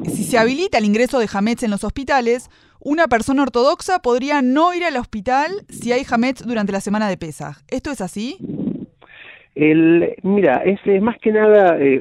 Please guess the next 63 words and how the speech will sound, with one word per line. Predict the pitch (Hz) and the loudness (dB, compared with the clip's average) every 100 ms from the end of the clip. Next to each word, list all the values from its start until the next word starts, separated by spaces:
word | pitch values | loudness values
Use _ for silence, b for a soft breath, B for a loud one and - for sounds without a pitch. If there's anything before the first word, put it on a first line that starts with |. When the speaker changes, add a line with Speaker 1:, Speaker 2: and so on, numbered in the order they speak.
| 147 | 0
Speaker 2:
lo | 156 | 0
que | 226 | 2
es | 220 | 2
la | |
política | - 160 185 190 147 | 2 2 2 0 -4
suelen | - 143 - | -6 -10 -2
ser | 147 | 0
argumentos | 123 117 139 143 135 123 | 2 2 2 0 -2 -2
más | 120 - | -4 -2
que, | 127 123 110 | -4 0 0
eh, | |
para | - 113 113 | 0 2 2
ganar | 117 127 131 | 4 2 2
una, | 123 113 113 113 110 107 - B B | 0 0 0 0 2 0 -4 B B
una | 127 117 | -4 -4
pulseada, | - 120 - 151 143 135 110 | 0 0 2 2 4 4 4
más | 107 123 | 0 -2
que | 123 110 107 - B B - - | 0 0 0 -6 B B -12 -6
se | 117 | -2
condicen | 117 120 143 - | 0 2 0 2
o | 117 | 0
no | 123 | 2
con | 117 110 | 2 2
la | |
realidad. | 107 101 101 101 - B B | 2 2 0 -2 -8 B B
Lo | 147 | 2
que | - 165 | 2 -2
sí | 247 | -2
puede | - 208 | 0 0
ser | 202 | 2
conflictivo | 208 190 220 - 262 233 | 0 -2 -4 0 4 4
es | 180 | 2
que | 156 147 | 0 0
acá | 156 - | 0 0
en | 190 | 0
Israel | - 185 | 2 2
la | 175 | 4
mayoría | 151 170 | 2 2
de | 165 | 2
hospitales, | - 139 160 156 - | 2 0 2 2 -2
casi | 107 - | -4 -2
todos | - 160 139 | 2 2 4
de | 147 | 2
hecho, | - 165 160 B B - | 2 -2 -2 B B -4
son | 175 | 0
habitaciones | 156 131 147 131 | 2 0 0 0
compartidas, | - 110 131 - 190 175 127 | -2 0 0 2 2 2 2
donde | 127 | 2
uno | 151 | 2
comparte | 143 127 139 156 - | 2 2 2 0 2
la | 139 | 2
habitación | 113 120 - 170 | 2 0 -2 -2
con | 170 147 180 | 0 0 2
otras | 190 127 | 0 -4
personas, | - 107 131 139 147 | -6 -2 0 0 -2
que | - | -2
en | 110 | 0
otras, | 120 131 120 | 0 0 0
a | 110 | 0
veces | 110 | 0
otras | 113 107 | -2 -2
religiones, | 113 113 - 196 175 120 | 0 0 2 2 2 0
hay, | 104 107 | -2 -2